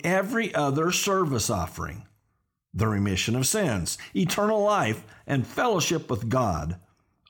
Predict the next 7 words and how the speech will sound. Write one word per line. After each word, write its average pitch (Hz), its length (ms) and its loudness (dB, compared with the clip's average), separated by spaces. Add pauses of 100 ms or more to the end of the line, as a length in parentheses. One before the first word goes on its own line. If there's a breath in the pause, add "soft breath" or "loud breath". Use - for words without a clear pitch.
(100)
all 107 440 4
through 117 260 2
the 95 160 2
amazing 135 760 2
gift 104 300 0
of 87 160 0
grace. 82 680 -4